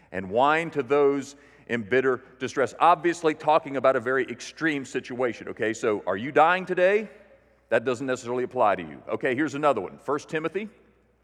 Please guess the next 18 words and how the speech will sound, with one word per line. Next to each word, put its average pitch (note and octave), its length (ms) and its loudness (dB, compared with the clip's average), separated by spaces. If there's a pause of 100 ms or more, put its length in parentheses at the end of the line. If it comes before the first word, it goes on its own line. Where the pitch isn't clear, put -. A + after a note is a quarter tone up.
(300)
chapter C3+ 320 -4
five, C#3+ 300 2
"Stop C3+ 260 0
drinking C#3 300 -6
only C3 180 -4
water C#3 480 0 (720)
and G#2 120 -4
use C3 180 -6
a C#3 60 2
little C#3 220 2
wine C#3 400 0
because D3 320 -4
of C#3 100 -6
your C#3+ 120 -8
stomach C3+ 400 -4 (460)
and G2 160 -6
your C#3 120 -6
frequent B2 560 -8